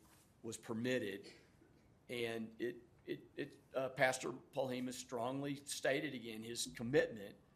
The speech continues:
to this compassionate care ministry that I, I believe the board should conclude is, is an essential part of what the Rock does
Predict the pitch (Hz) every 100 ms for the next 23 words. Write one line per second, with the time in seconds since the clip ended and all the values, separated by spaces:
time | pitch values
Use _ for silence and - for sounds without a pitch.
0 | - - 120 120 110 117 110 113 110 107
1 | 107 - 110 107 101 101 - 101 104 -
2 | - - - - 110 107 104 - 87 98
3 | 104 - - - - - 92 101 98 113
4 | 120 117 107 110 107 - 101 - 107 -
5 | 104 101 95 104 - 107 104 - 110 107
6 | 135 123 113 - 113 107 101 104 104 -
7 | 98 117 113 117 104 110 110 117